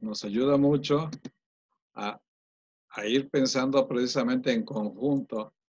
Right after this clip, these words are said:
para ir pensando en la disponibilidad del alimento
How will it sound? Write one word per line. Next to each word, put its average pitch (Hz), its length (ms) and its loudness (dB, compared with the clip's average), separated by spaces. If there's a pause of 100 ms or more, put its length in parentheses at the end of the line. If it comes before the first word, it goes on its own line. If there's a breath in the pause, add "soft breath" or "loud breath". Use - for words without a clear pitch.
(1040)
para 104 480 -2 (280)
ir 127 280 -2
pensando 139 680 2
en 117 160 -2
la 113 100 4
disponibilidad 104 1080 -2
del 127 180 0
alimento 131 600 0